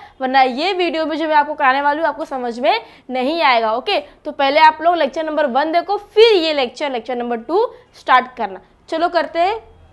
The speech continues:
कंटिन्यू। क्या है, लास्ट टाइम मैंने आपको क्वेश्चन नंबर वन कराया था, ठीक है। तो अब, अब हम लोग क्वेश्चन नंबर वन का सब क्वेश्चन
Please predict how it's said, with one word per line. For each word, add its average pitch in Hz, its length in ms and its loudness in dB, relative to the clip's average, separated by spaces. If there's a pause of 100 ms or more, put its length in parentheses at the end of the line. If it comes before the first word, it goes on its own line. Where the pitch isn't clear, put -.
(600)
कंटिन्यू। 320 420 0 (1000)
क्या 339 120 2
है, 392 220 4 (340)
लास्ट 330 300 6
टाइम 370 180 8
मैंने 359 200 2
आपको 370 440 4
क्वेश्चन 370 680 0
नंबर 370 320 4
वन 302 300 0
कराया 285 280 6
था, 269 80 -2
ठीक 330 200 -8
है। 302 140 4
तो - 360 0
अब, 349 180 10
अब 349 220 6
हम 349 140 8
लोग 381 160 4
क्वेश्चन 339 260 0
नंबर 339 240 6
वन 302 240 0
का 381 160 6
सब 359 400 2
क्वेश्चन 349 420 2